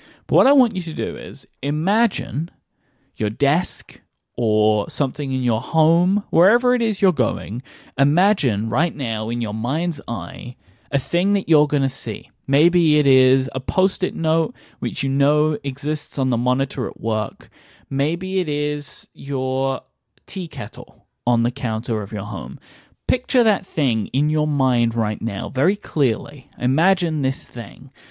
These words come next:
So, like, you can, you can see it right now. You can see it. So when you sit down at your desk or you walk into your home or wherever it is that you're going, when you see that thing,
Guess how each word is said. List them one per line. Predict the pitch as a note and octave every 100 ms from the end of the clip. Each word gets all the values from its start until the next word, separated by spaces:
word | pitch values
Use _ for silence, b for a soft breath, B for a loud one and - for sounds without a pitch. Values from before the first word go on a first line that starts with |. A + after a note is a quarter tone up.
| B
So, | - A#2
like, | A2 G2+ B2
you |
can, | A2+ B2 C3
you | C3+
can | - C#3
see | - - A3 -
it | - -
right | C3+ D#3 C3
now. | C#3 G2+
You | D2+ A2+
can | C3
see | C3 - C#3+
it. | - - B B B
So | B -
when | A#2+ C3 B2+
you | C3 G3
sit | A#3 - D4+ A#3
down | G3 C#3+ E2 G#2+ F3 -
at | B2 -
your | E3+
desk | D#3 F2+ A#2 -
or | G2+
you | F2 F#2
walk | A2 B2+
into | D#3 E3
your | D3
home | C3 G#2 A2
or | G2 E2+
wherever | G#2 E3 G3+
it | F3
is | F3 E3+
that | F#3
you're | F3 F3+
going, | A#2+ E2+ - - C3+ _ _ _ _ _ _ _ -
when | B2+
you | B2+
see | B2 - A3
that | C4+ B3+ -
thing, | - B2+ - C#3